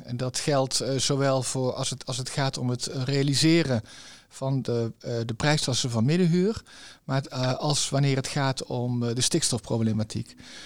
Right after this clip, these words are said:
Eh, de, eh, waar de markt het meeste last van heeft op dit moment is besluiteloosheid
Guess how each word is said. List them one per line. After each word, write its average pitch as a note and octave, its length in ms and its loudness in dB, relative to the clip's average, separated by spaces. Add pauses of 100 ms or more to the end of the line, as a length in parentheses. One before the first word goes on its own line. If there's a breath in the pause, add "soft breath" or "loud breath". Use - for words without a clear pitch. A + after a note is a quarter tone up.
(260 loud breath)
Eh, C#3 160 -8
de, C3 220 0
eh, C3 300 0 (400)
waar D3 180 2
de C#3+ 60 0
markt D#3 400 2
het C3 180 -2
meeste D#3+ 360 4
last D#3 260 2
van D#3 140 2
heeft D3 300 0
op B2+ 100 -4
dit C3+ 180 -2
moment B2+ 280 0
is B2+ 100 -4
besluiteloosheid C#3+ 1120 2